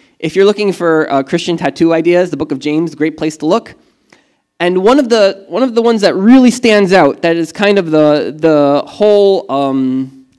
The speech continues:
the heart of the entire book of James, and especially this week, is James one twelve.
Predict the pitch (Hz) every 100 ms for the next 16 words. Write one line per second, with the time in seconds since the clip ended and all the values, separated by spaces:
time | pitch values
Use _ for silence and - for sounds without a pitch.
0 | _ _ 160 - 208 214 117 _ _ 180
1 | 175 185 - 160 180 196 147 165 214 196
2 | 220 233 269 - - 147 - 180 - 208
3 | 170 175 180 247 - _ _ _ _ _
4 | 165 160 - 202 214 190 147 165 175 -
5 | 151 135 110 - -